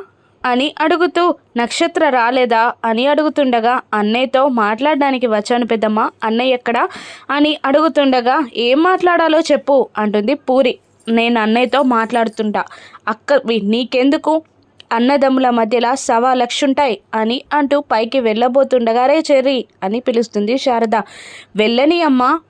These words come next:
వెతికి కిందికే దిగి వస్తాలే" అని అంటూ ఉంటుంది పూరి. ఇక గగన్ రూమ్లోకి వెళ్ళి అక్కడ గగన్ లేకపోవడం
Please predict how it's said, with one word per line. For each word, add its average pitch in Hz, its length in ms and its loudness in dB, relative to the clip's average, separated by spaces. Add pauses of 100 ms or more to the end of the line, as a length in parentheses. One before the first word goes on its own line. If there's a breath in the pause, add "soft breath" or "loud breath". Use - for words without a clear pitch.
(160)
వెతికి 254 440 -2 (160)
కిందికే 269 340 -2
దిగి 240 220 -2
వస్తాలే" 220 720 -2 (400)
అని 254 380 -2
అంటూ 277 260 0
ఉంటుంది 240 380 0 (420 loud breath)
పూరి. 294 320 2 (120)
ఇక 262 220 -4 (600)
గగన్ 269 440 2
రూమ్లోకి 294 480 2
వెళ్ళి 233 260 0 (160)
అక్కడ 233 280 -2 (240)
గగన్ 233 300 0
లేకపోవడం 226 720 0